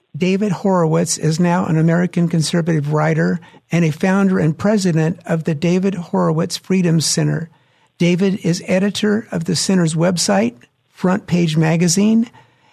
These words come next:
and director of Discover the Networks, a website that tracks individuals and groups on the political left. David also founded the organization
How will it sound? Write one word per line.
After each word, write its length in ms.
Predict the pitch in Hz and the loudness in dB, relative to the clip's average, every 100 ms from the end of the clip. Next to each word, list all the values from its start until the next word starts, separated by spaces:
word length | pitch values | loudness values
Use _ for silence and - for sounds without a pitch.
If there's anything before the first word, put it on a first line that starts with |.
| - | -2
and 180 | 180 185 | 2 4
director 520 | 170 185 208 214 196 | 4 2 2 0 0
of 320 | 180 170 160 | 2 0 0
Discover 720 | - 170 - 208 190 196 196 - - | -2 -4 -2 0 2 2 -2 -4 -4
the 120 | 175 | 0
Networks, 680 | 175 185 170 147 170 - - | 2 2 0 0 -2 -6 -6
a 100 | 165 | -2
website 600 | 165 185 165 185 175 151 | 0 0 0 0 0 0
that 220 | 160 - | -4 -4
tracks 440 | - 170 175 - 175 | -4 -2 -2 -2 0
individuals 560 | 165 160 175 180 160 | 2 0 0 0 0
and 120 | 165 | 0
groups 540 | 147 170 170 160 - - - _ _ - | 0 2 2 0 -6 -8 -16 _ _ -2
on 120 | 160 | 0
the 60 | 156 | 2
political 440 | 175 160 160 151 | 0 0 2 0
left. 420 | 160 151 151 - - _ _ - | 2 0 -4 -12 -20 _ _ -4
David 340 | 180 185 180 | 0 2 0
also 420 | - 175 233 220 175 | -2 0 2 2 0
founded 600 | - 180 170 170 180 165 | 0 0 2 2 0 -2
the 160 | 190 | -2
organization 920 | 175 180 170 151 156 151 170 170 170 | 0 2 2 2 2 0 0 0 0